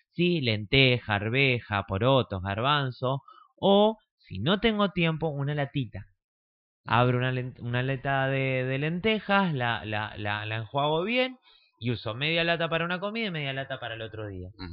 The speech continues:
Speaker 2: ujú.
Speaker 1: ¿Sí? Siempre y cuando no, no, no guarden las la, la comida en las latas, sino pásenlo siempre a otro recipiente.
Speaker 2: A un Tupperware, eh,
Speaker 1: A
Speaker 2: que
Speaker 1: un tupper.
Speaker 2: eh,
Speaker 1: O una taza con un film arriba.
Speaker 2: ¿sirve, sirve, Diego, eh, programar la semana con menú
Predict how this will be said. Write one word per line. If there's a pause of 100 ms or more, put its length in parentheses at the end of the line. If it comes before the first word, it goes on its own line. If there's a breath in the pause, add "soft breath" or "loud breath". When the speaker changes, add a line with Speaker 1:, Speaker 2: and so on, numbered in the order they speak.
(360)
Speaker 2:
ujú.
Speaker 1:
¿Sí?
Siempre
y
cuando
no,
no, (260)
no
guarden
las
la,
la
comida
en
las
latas,
sino
pásenlo
siempre
a
otro
recipiente.
Speaker 2:
A
un
Tupperware,
eh,
Speaker 1:
A
Speaker 2:
que
Speaker 1:
un
tupper. (340 loud breath)
Speaker 2:
eh,
Speaker 1:
O
una
taza
con
un (260)
film
arriba.
Speaker 2:
¿sirve, (200)
sirve,
Diego, (120)
eh, (100)
programar
la
semana
con
menú